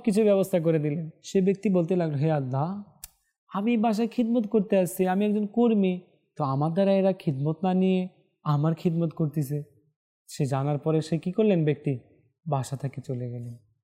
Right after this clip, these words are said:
তো ছোট বন্ধুরা, জানো না এই ব্যক্তি কে, যে সৈয়দ জাদাকে কি করতেন? মহাব্বত করতেন। সৈয়দ জাদার কি, ওনার কাছে ফায়দা নিতেন না, উপকার নিতেন না, আরও কি করতেন?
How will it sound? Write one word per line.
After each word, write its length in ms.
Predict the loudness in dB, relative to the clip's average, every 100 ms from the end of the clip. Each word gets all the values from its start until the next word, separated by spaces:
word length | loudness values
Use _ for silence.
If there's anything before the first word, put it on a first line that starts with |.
| _ _ _ -4
তো 80 | -4
ছোট 260 | -2 -2
বন্ধুরা, 480 | 0 0 0 0 -2 -4 -4
জানো 220 | -2 -2
না 80 | -2
এই 80 |
ব্যক্তি 340 | 0 0 0 -2
কে, 540 | 2 2 2 0 -8 -20 _ _
যে 140 | -2 0
সৈয়দ 420 | 2 2 2 2
জাদাকে 360 | 2 0 0 0
কি 160 | 2
করতেন? 380 | 2 0 -2 -6 -8 _ _ _ _ _ _ _ _ _ _ _ -20 _ _ _ -4
মহাব্বত 540 | -2 0 0 2 0 2
করতেন। 360 | -2 0 -2
সৈয়দ 380 | 0 0 2 2
জাদার 320 | 2 2 0
কি, 320 | 2 2 2 -2 -12 _ 0
ওনার 220 | 2 2
কাছে 240 | 2 0
ফায়দা 360 | 0 0 2 4
নিতেন 280 | 4 4 2
না, 80 | 2
উপকার 460 | 2 2 2 4
নিতেন 280 | 4 4 2
না, 100 | 2
আরও 160 | 2 2
কি 120 | 2
করতেন? 360 | 0 0 -2